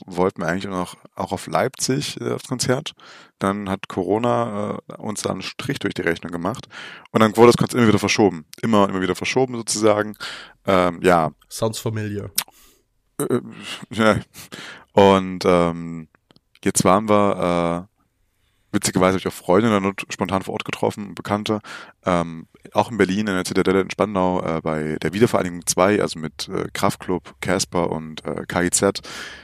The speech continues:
Speaker 1: die dort jeder so ein, so ein drei-, Dreiviertelstunde, fünfundvierzig Minuten Set gespielt hatten. Das war sehr, sehr cool. Also die Musik war sehr cool, die Fans fand ich sehr anstrengend. Ähm, das war, es war jetzt keine schöne Konzerterfahrung, aber das Konzert als solches war, war,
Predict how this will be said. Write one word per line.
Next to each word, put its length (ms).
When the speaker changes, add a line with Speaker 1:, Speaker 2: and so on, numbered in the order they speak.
Speaker 1:
die 60
dort 200
jeder 240
so 100
ein, 100
so 80
ein 140
drei-, 220
Dreiviertelstunde, 840
fünfundvierzig 420
Minuten 220
Set 220
gespielt 340
hatten. 260
Das 160
war 120
sehr, 180
sehr 180
cool. 300
Also 140
die 100
Musik 280
war 80
sehr 120
cool, 120
die 80
Fans 380
fand 180
ich 120
sehr 200
anstrengend. 640
Ähm, 600
das 200
war, 300
es 200
war 120
jetzt 220
keine 260
schöne 220
Konzerterfahrung, 880
aber 120
das 140
Konzert 480
als 220
solches 480
war, 160
war, 160